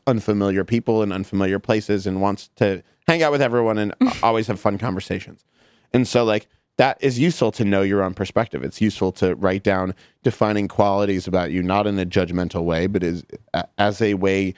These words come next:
Speaker 1: to figure out, you know, the filter through which you see the world, what you're airbrushing away, what you're focusing on, what you're really serious about, what you're really interested in. But yeah, it is interesting that, like, I've commodified that.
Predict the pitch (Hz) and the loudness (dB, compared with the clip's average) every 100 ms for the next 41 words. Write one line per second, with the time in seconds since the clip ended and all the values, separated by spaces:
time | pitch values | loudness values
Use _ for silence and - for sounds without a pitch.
0 | _ _ - 107 - 110 110 120 - 92 | _ _ -2 0 0 0 2 0 0 0
1 | 90 92 - - _ - 107 95 87 85 | 0 -4 -8 -20 _ -2 0 2 0 -4
2 | 101 _ _ - 110 - 135 123 123 110 | -8 _ _ 0 2 4 2 2 0 0
3 | 113 104 - 95 - 95 82 69 50 - | 0 0 0 -4 0 0 -2 -4 -10 -16
4 | _ _ 98 98 101 95 95 - 107 101 | _ _ -2 0 0 -2 -2 0 0 0
5 | 95 - 135 196 208 185 143 113 98 - | -2 0 0 2 2 2 0 0 -2 0
6 | 156 170 160 151 131 117 107 95 92 - | 0 0 -2 0 0 0 0 0 -2 -2
7 | 92 90 92 95 95 - 151 147 139 - | -2 0 0 0 -2 0 0 2 -2 -2
8 | 107 101 92 67 71 107 110 131 123 127 | -2 -2 -4 -6 -2 0 0 -2 -4 -8
9 | - 110 104 - _ _ _ _ 131 165 | -4 -2 -2 -4 _ _ _ _ 0 2
10 | 170 120 170 151 131 135 147 98 98 92 | 2 2 0 0 -4 -4 -4 -2 0 0
11 | - 92 90 98 90 - 110 143 165 - | -2 -2 -2 -4 -4 -2 0 0 0 -4
12 | 82 76 - | -8 -8 -12